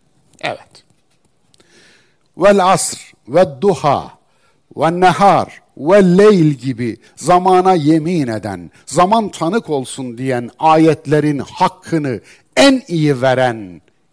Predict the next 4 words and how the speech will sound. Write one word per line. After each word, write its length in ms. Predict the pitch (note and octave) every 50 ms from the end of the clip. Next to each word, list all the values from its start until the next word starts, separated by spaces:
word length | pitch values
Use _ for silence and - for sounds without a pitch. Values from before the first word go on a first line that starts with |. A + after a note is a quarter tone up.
| _ _ -
insan 640 | F3 F3+ E3+ D3+ - - D#3 D#3+ E3 E3 D#3+ D#3+ D#3+ _ _ _ _ _ _ _ _
Albert 520 | - D3+ C3+ A#2+ A2+ B2 B2 A#2+ _ _ _ _ _ _ _ -
Einstein'dır. 720 | G2+ F2 D#2 - - _ - - - _ _ _ _ _ _ _ _ _ _ _ _ _ _ _ _ _ _ _ _ _ _ _ _ _ _ _ _ _ _ _ _ _ -
Niye? 360 | C3+ D3 C3+ B2 G#2+ G#2